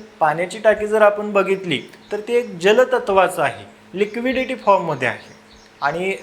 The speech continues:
नैऋत्य दिशेचा नियम कसा आहे की त्या ठिकाणी लोड असलेलं, वजन असलेलं काहीतरी वस्तू त्या ठिकाणी पाहिजे, किंवा एखादं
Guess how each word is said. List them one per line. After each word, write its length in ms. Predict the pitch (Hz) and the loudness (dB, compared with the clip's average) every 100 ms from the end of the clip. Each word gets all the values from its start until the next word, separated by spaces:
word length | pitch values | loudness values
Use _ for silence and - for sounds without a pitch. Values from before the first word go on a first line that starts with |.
| 160 | -8
नैऋत्य 420 | 151 151 156 175 214 | -6 -4 -4 -4 -4
दिशेचा 380 | 214 214 202 | -2 -2 -2
नियम 260 | 214 208 208 | -2 -2 -4
कसा 260 | 202 202 202 | -4 -4 -2
आहे 140 | 190 | -4
की 100 | 196 | -6
त्या 160 | 208 208 | -2 -2
ठिकाणी 520 | 208 202 202 208 226 - - - | -2 -4 -2 -2 -4 -8 -20 -6
लोड 300 | 165 214 233 | 2 4 4
असलेलं, 420 | 214 - 175 147 | 0 -2 -4 -4
वजन 380 | 135 170 220 240 | -4 0 0 2
असलेलं 380 | 226 214 202 202 | 0 0 -4 2
काहीतरी 340 | 196 170 175 | 2 2 -2
वस्तू 300 | 165 156 151 | -4 -4 -6
त्या 120 | 143 | -6
ठिकाणी 300 | 135 127 135 | -4 -4 -6
पाहिजे, 580 | 131 139 120 - - - | -6 -6 -8 -14 -20 -10
किंवा 160 | 180 196 | -2 -2
एखादं 400 | 196 190 202 | 0 0 2